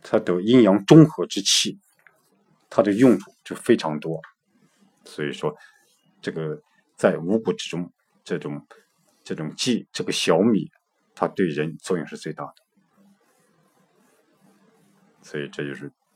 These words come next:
“其谷稷”这句话的意思。“其应四时，尚为振兴。”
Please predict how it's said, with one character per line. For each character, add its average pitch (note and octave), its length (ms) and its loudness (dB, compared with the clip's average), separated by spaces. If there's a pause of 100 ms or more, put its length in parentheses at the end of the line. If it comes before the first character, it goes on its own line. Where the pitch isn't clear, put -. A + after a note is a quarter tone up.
(360)
“其 - 260 -6
谷 F2 220 -8
稷” - 320 -4 (320)
这 D#2+ 100 -12
句 C#2 80 -10
话 C#2+ 140 -8
的 - 100 -8
意 C#2+ 140 -12
思。 - 240 -12 (3500)
“其 C3+ 280 6
应 D3+ 140 12
四 - 260 6
时， A2 420 0
尚 A#2+ 260 8
为 G2 140 0
振 A2+ 260 8
兴。” C3 340 2